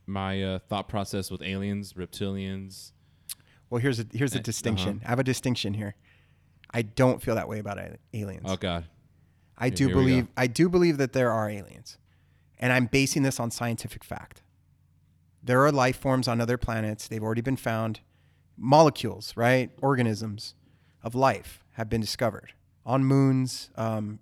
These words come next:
Speaker 2: Europa, one of, um, Jupiter's moons,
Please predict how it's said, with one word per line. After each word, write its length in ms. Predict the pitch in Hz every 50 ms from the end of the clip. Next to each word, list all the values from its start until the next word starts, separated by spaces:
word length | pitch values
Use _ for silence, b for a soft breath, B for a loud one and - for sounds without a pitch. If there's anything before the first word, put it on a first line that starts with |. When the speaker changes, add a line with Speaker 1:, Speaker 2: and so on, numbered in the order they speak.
| -
Speaker 2:
Europa, 600 | 131 127 120 120 123 131 - - 147 147 151 151 - b b b b b b b b b b
one 140 | - 127 123
of, 180 | 123 120 110 120
um, 460 | 113 113 107 107 107 107 101 101 - - - _ _ _ -
Jupiter's 400 | - 127 110 - 123 120 117 -
moons, 400 | 131 131 143 147 151 - - -